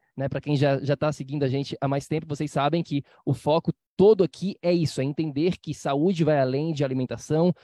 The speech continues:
vai além de exercício, existem vários outros fatores que estão influenciando a saúde o tempo todo e vocês precisam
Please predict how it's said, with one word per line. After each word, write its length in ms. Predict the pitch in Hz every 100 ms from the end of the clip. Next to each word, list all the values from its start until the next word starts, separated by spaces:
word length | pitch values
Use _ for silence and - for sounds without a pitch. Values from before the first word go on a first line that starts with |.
| _ _
vai 180 | 127 131
além 220 | 127 151
de 100 | 139
exercício, 800 | 120 110 - 165 185 - 175 175 _ _ -
existem 340 | 120 156 -
vários 260 | 143 147 143
outros 200 | 147 -
fatores 440 | 127 143 156 156
que 120 | -
estão 240 | 127 - 143
influenciando 600 | 156 131 - 131 131 135 _ -
a 80 | -
saúde 420 | 123 131 123 127 _ _ _ _ _ _ -
o 60 | -
tempo 320 | 165 185 -
todo 280 | 151 165 170 _ _ -
e 240 | 156 - _
vocês 380 | 156 - 147 -
precisam 580 | 156 151 127 123 139